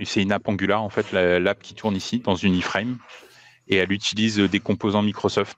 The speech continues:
Toolkit. Donc, c'est un, un, une librairie U I qui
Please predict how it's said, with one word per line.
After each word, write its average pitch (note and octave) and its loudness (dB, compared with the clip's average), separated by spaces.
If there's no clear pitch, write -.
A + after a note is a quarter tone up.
Toolkit. A2+ -4
Donc, G2 -2
c'est - -2
un, F2 -2
un, E2+ 0
une F#2+ 6
librairie F#2+ 4
U F#2 0
I G#2+ -2
qui - -6